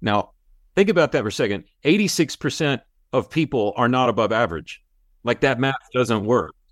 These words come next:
The point is, we were testing people on whether they're self-aware, and they showed us in their answer that they're not. And, and where does that show up? It shows up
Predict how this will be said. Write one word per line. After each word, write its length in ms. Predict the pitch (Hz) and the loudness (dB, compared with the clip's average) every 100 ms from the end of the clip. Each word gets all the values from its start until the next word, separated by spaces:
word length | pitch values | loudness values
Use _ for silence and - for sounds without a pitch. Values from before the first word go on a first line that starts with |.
| - | 0
The 120 | 190 | 2
point 300 | 170 196 233 | 2 2 4
is, 160 | 196 147 | 2 2
we 120 | 208 | 0
were 100 | 185 | 0
testing 440 | 185 202 - 185 | 2 0 0 -6
people 280 | 147 175 160 | -4 -4 -2
on 120 | 151 | 0
whether 200 | 156 160 | 2 2
they're 120 | 151 147 | 2 0
self-aware, 540 | 165 151 143 170 190 | 0 -2 0 0 2
and 100 | 160 | 2
they 80 | 147 | -2
showed 280 | - 175 165 | -2 -2 -2
us 100 | 175 | -2
in 80 | |
their 140 | 156 170 | -2 0
answer 260 | 190 185 | -2 0
that 120 | 180 175 | -2 0
they're 120 | 196 | 0
not. 360 | 214 214 123 _ _ - | 4 2 0 _ _ -2
And, 140 | 208 208 | 0 2
and 160 | 220 | 2
where 120 | 233 | 4
does 140 | 247 220 | 4 2
that 180 | 214 160 | 0 0
show 260 | 202 196 | -2 0
up? 200 | 226 - | 2 0
It 100 | 139 | -2
shows 300 | - 202 185 | 0 0 2
up 240 | 202 160 | 2 0